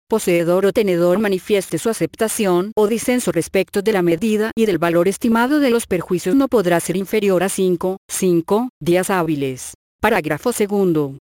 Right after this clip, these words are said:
La decisión de ocupar temporalmente un inmueble o unas mejoras se comunicará personalmente y mediante escrito dirigido y entregado en la dirección conocida del propietario, poseedor o tenedor.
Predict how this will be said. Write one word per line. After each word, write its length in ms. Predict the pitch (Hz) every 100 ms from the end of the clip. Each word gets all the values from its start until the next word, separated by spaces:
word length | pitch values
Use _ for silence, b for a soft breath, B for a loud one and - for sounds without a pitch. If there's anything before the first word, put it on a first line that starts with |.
| _ _ _ _
La 120 | 196 202
decisión 460 | 202 220 - 262
de 80 | 254
ocupar 300 | - 160 160
temporalmente 800 | - 214 233 220 208 226 226 190
un 80 | 160
inmueble 560 | 160 220 214 190 185 -
o 60 |
unas 260 | 214 254 262
mejoras 420 | 320 - 180 185
se 180 | - 196
comunicará 580 | 208 190 180 - 190 214
personalmente 920 | 208 180 196 208 220 196 165 156 139
y 80 | 214
mediante 460 | 214 196 180 165 -
escrito 420 | - 220 226 180
dirigido 480 | 180 208 - 247 294
y 60 |
entregado 500 | 262 262 220 226 233
en 80 | 233
la 100 | 180
dirección 520 | 156 156 - 196 190
conocida 500 | 185 165 160 190 180
del 160 | 180 180
propietario, 680 | 180 165 160 175 160 160 156 -
poseedor 580 | - 220 180 170 175 190
o 60 | 190
tenedor. 600 | 220 190 185 180 143